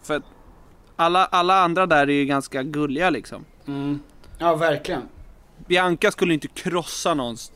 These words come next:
Speaker 1: dröm. <laughs> Bara för att, det, liksom, för att.
Speaker 2: Ja, och <laughs> inte David Batra heller. Jag tycker att det var riktigt, riktigt dåligt.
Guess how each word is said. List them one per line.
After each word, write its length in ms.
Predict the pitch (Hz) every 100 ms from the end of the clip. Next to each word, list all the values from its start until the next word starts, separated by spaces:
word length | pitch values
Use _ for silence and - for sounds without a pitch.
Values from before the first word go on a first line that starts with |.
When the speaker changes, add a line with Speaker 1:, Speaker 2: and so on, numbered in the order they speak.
| -
Speaker 1:
dröm. 440 | 151 147 104 71 - _ -
<laughs> 100 | 240 180 147 - - - - - 311 - 320 - - 539 - - 302 320 269 254 226 180 - -
Bara 460 | 160 170 156 147
för 240 | - 147 131
att, 300 | - - - - - - -
det, 180 | - 139 - -
liksom, 440 | 139 - 123 - - -
för 160 | 151
att. 360 | 139 - - - _
Speaker 2:
Ja, 360 | 180 160 147 -
och 400 | 175 170 165 - 151 151
<laughs> 300 | 220 - 226
inte 260 | 175 160 180
David 320 | 170 160 156
Batra 300 | 165 165 156
heller. 240 | 156 127 - - - - - _ -
Jag 100 | 233
tycker 160 | 254
att 60 | -
det 40 |
var 80 | 202
riktigt, 280 | - - 175
riktigt 280 | 208 196 175
dåligt. 480 | 170 190 - -